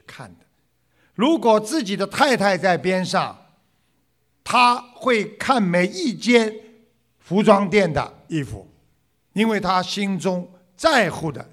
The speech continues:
这些衣服。菩萨就是叫我们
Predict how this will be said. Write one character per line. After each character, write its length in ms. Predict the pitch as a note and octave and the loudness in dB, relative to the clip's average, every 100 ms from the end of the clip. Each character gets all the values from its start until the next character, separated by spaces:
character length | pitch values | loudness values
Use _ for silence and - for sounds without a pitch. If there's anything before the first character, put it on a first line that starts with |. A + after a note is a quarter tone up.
| - | -20
这 140 | C3 | -16
些 180 | G#2+ A2 | -16 -16
衣 200 | C3+ C3+ | -12 -10
服。 200 | A2+ - _ _ _ _ _ _ _ | -10 -14 _ _ _ _ _ _ _
菩 280 | - E3 A#3+ | -10 -6 -2
萨 200 | A3 G#3 | 0 0
就 200 | C3+ G3+ | 0 -4
是 160 | D3+ D#3+ | -4 -4
叫 240 | A3 F#3+ | 0 0
我 160 | D3+ B2+ | 0 -2
们 340 | C3+ D3 D3 | -2 -2 -6